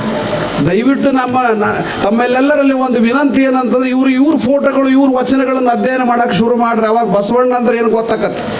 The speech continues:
ಅವರೇ ಹೆಚ್ಚು ತಿಳ್ಕೊಂಡು ಅವ್ರ ಪಕ್ಕದಾಗಿದ್ದವ್ರಲ್ರಿ. ಹೌದಿಲ್ಲ? ಮೌಳಿಗೆ ಮಾರೇ ಒಂದೆರಡು ಮಾತು ಬರ್ದಾರ, ಎರಡು ಸಾಲು ಭಾಳ ದೊಡ್ಡ ವಚನ ಅದು, ಅದನ್ನೆಲ್ಲ ಹೇಳೋಂಗಿಲ್ಲ.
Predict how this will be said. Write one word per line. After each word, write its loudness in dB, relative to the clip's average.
ಅವರೇ 0
ಹೆಚ್ಚು -4
ತಿಳ್ಕೊಂಡು -2
ಅವ್ರ -2
ಪಕ್ಕದಾಗಿದ್ದವ್ರಲ್ರಿ. 0
ಹೌದಿಲ್ಲ? 0
ಮೌಳಿಗೆ 0
ಮಾರೇ 0
ಒಂದೆರಡು 0
ಮಾತು -2
ಬರ್ದಾರ, 2
ಎರಡು 2
ಸಾಲು 0
ಭಾಳ 0
ದೊಡ್ಡ 0
ವಚನ 0
ಅದು, -2
ಅದನ್ನೆಲ್ಲ 0
ಹೇಳೋಂಗಿಲ್ಲ. 0